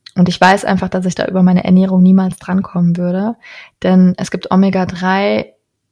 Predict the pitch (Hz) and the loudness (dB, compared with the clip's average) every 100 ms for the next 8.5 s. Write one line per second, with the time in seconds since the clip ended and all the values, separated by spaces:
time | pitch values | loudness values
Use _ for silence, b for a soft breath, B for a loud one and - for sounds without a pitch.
0 | - 190 190 190 185 185 - 190 190 - | -2 4 4 4 0 -2 -4 -4 -4 -4
1 | 190 202 196 196 190 196 220 196 202 180 | -4 -2 -4 -4 -4 -2 -4 -2 -2 -2
2 | 208 220 254 262 254 226 - 185 190 214 | 0 2 2 0 -2 -4 -4 -2 -2 -2
3 | 214 226 - 208 190 196 190 185 185 196 | -6 -8 -4 -4 -2 -4 0 0 0 -4
4 | 180 196 185 185 185 185 185 180 - _ | -4 -4 -4 -6 -4 -2 0 0 -6 _
5 | _ - 185 202 - 208 196 196 185 190 | _ -8 -6 -6 -6 -6 -4 -2 -2 0
6 | 185 185 220 262 277 _ - 247 262 277 | -2 -4 -6 -8 -10 _ -8 -6 -6 -8
7 | _ _ - 233 - _ B B B B | _ _ -6 -6 -8 _ B B B B
8 | B B - 190 185 | B B 0 4 4